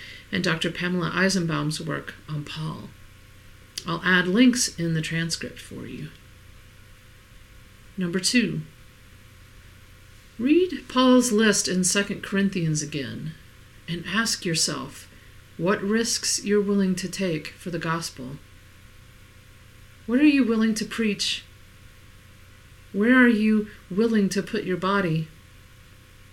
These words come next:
For example, if you have a sign that says, "Immigrants and refugees are welcome,"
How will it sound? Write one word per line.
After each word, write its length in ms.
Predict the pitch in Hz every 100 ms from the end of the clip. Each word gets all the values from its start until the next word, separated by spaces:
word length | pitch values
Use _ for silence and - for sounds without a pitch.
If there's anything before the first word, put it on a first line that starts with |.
| - - - - - - - - - -
For 180 | - 220
example, 520 | 214 226 233 220 214
if 160 | 208 208
you 100 | 233
have 220 | 254 254
a 60 | 226
sign 440 | - 247 247 240
that 120 | 196
says, 380 | - 202 196 -
"Immigrants 460 | 214 220 202 165 180
and 140 | 180
refugees 540 | 196 202 196 190 180
are 100 | 170
welcome," 600 | 170 202 208 151 143 147